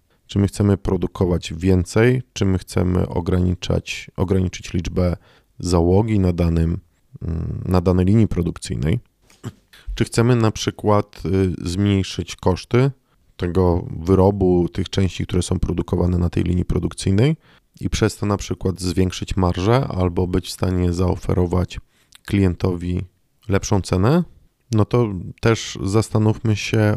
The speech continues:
o co nam tak naprawdę chodzi, żebyśmy faktycznie dobrze zdefiniowali ten problem i dobrze zdefiniowali później zakres projektu. Bo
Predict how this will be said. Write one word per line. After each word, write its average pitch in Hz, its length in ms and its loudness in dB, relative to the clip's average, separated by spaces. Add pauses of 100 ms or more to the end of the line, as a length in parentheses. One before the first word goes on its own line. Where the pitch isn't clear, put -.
o 101 280 2
co 98 280 2
nam 90 480 2 (440)
tak - 180 -4
naprawdę 92 320 -2
chodzi, 113 360 0 (480)
żebyśmy 107 400 2
faktycznie 107 440 -2
dobrze 107 400 2
zdefiniowali 98 760 2
ten 98 180 -2
problem 104 420 0
i - 120 -4
dobrze 92 260 0
zdefiniowali 90 560 0
później 90 300 0
zakres - 340 -2
projektu. - 460 -2 (440)
Bo 104 360 2